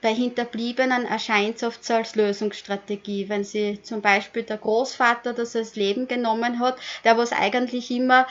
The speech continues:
stark auf mich gewirkt hat oder so, dann kann das natürlich für einen Hinterbliebenen sein, wenn der das so gelöst hat,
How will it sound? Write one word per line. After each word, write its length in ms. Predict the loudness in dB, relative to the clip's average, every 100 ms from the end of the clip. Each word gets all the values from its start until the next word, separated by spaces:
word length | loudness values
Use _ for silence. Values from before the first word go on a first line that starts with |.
| -4
stark 480 | -10 2 6 6 6
auf 160 | 0 2
mich 260 | 0 -2
gewirkt 400 | -4 -2 -2 -2
hat 140 | -4 0
oder 180 | -2 -2
so, 240 | 0 0
dann 180 | 0 -6
kann 360 | 2 2 4
das 180 | 0 -4
natürlich 560 | -6 -4 -2 0 -2 -6 -14 -16
für 240 | -4 2 2
einen 260 | 2 0
Hinterbliebenen 920 | 0 -2 0 -4 -2 -4 0 0 -2
sein, 340 | -2 2 2 2
wenn 140 | -4
der 240 | 2 2 4
das 280 | 0 -4
so 140 | -6 -2
gelöst 580 | -2 0 0 -2 -4 -2
hat, 220 | -2